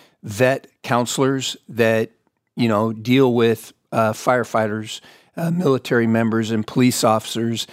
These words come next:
For, for me, Carol, I, I, I mean, I, I know seven guys over the course of my career that killed themselves. And I don't mean I knew him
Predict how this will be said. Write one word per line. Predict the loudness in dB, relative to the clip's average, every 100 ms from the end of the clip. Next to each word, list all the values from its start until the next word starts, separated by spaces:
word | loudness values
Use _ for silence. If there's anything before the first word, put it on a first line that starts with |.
| -18 -20 -20 _
For, | -2 0 0 -2
for | 2
me, | 4 4
Carol, | 2 2 4 4 2
I, | 0 -2 _ -4
I, | 0 2 2 2 0 -6 _ _ _ _ _ _ 0
I |
mean, | 2 2
I, | 0 _ _ _ _ _ _ _ _ _ -2
I | 0 2
know | 0
seven | 2 0 2 0
guys | 0 0 -4 -8 -16 -18 _ _ -2
over | 2 2
the | 2
course | 2 0 2
of |
my | 0 0
career | -2 0 2 2
that | 0
killed | -2 -2 0
themselves. | -2 -2 -2 -4 -8 -8
And | -2 2
I |
don't | 2 2
mean | 0 2 0 -2
I | -4 -2
knew | -2 0
him | 0 -2 -4 -6